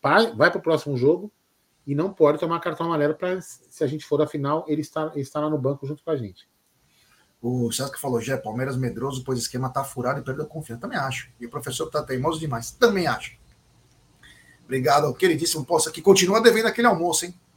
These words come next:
Speaker 2: Acho que até dois mil e trinta a gente consegue almoçar com o Paulo
Speaker 1: Olha quem tá aí,
Speaker 2: César.
Speaker 1: você viu? Meu
Speaker 2: Não.
Speaker 1: filho mais velho, ó.
Speaker 2: Ô, Pietrão.
Speaker 1: Aí, grande Pietrão.
Speaker 2: Um abraço.
Speaker 1: Saúde, Pietrão.
Speaker 2: Grande
Speaker 1: Saúde,
Speaker 2: amigo
Speaker 1: ó.
Speaker 2: Pietrão. Aqui, eu tô com a minha cam-, minha latinha da Mancha aí, ó.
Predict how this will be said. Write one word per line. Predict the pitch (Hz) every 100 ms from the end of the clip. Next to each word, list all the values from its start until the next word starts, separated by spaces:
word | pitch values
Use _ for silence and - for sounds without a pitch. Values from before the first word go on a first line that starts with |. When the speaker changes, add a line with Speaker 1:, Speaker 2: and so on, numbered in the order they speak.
| _ _ _
Speaker 2:
Acho | 175 160
que | 185
até | 196
dois | 202 -
mil | 196
e | 190
trinta | 160 185 190
a |
gente | 185 -
consegue | 170 127 147 160 - _ _ - 123
almoçar | 202 226 220 - 180 180 180
com | 175
o |
Paulo | 160 170
Speaker 1:
Olha | 214
quem | 196
tá |
aí, | 170
Speaker 2:
César. | 147
Speaker 1:
você | 143
viu? | 147 240 - - _ _ _ _ -
Meu | 208
Speaker 2:
Não. | 202
Speaker 1:
filho | 196
mais | 214 233
velho, | 160 175 143 120
ó. | 95 _ _ _ - 254 165 127
Speaker 2:
Ô, | 120
Pietrão. | 113 107 - 113 117 117 110 107
Speaker 1:
Aí, | 123 104
grande | 107 135
Pietrão. | 147 190 131 123
Speaker 2:
Um |
abraço. | 104 - 131 147
Speaker 1:
Saúde, | 190 170 135
Pietrão. | 160 151 156 127 - _ _ _
Speaker 2:
Grande | 170 180 160
Speaker 1:
Saúde, | 160 160 127 120
Speaker 2:
amigo |
Speaker 1:
ó. | 107
Speaker 2:
Pietrão. | - _ - - 131 123 - _ _ _ _
Aqui, | _ 127
eu |
tô | 117
com | 117
a | 135
minha | 160
cam-, | 143 147
minha | 147 135 123 110
latinha | 123 - 165 165
da | 127
Mancha | 127 151 151 120 120
aí, | 131
ó. | 135